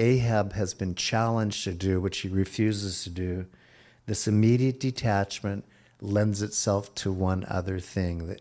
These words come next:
you can confirm is your life, immediate attachment.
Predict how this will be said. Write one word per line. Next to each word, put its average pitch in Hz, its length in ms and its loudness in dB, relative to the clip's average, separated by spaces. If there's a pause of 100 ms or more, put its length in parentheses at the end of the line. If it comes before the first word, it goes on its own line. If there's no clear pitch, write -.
(140)
you 98 240 -2
can 95 200 -6
confirm 90 880 -4 (380)
is 87 180 -8
your 90 180 -2
life, - 540 -8 (220)
immediate 95 640 0 (120)
attachment. - 800 -8